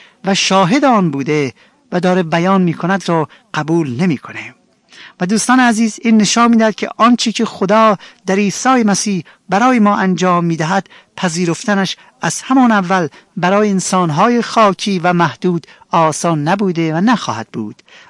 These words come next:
ولی اشعیا وظیفه داشت آنچه را که خدا و نه انسان‌ها به او آشکار ساخته است را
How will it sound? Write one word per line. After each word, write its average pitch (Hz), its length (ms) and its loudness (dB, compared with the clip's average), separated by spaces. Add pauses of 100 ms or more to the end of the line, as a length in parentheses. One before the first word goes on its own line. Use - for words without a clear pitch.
ولی 180 280 0 (100)
اشعیا 190 500 2 (300)
وظیفه 202 400 -2
داشت 180 400 0 (180)
آنچه 185 320 0
را 185 120 0
که 170 160 -6
خدا 190 480 0 (280)
و 156 120 0
نه 226 80 4
انسان‌ها 151 760 0 (300)
به 175 60 2
او 185 260 2
آشکار 165 540 0
ساخته 151 400 -2
است 175 240 -6
را 160 180 -2